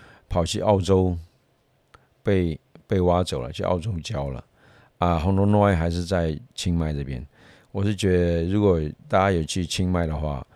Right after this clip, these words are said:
可以去他们拳馆去，去练习看看。他们那边是外国人超多的，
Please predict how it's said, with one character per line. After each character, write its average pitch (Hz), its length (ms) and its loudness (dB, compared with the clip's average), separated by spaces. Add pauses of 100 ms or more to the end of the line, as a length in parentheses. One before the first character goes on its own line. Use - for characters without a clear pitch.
(600)
可 110 140 0
以 101 80 4
去 101 180 0
他 95 140 0
们 92 160 0
拳 85 240 -4
馆 65 280 -4 (640)
去， 82 540 -4 (120)
去 - 140 -4
练 90 180 2
习 78 140 -6
看 71 180 -8
看。 64 220 -10 (400)
他 101 140 -2
们 107 100 2
那 107 80 4
边 104 160 4
是 101 140 0
外 101 180 4
国 82 120 -2
人 76 120 -2
超 76 200 -6
多 73 220 -6
的， 64 140 -10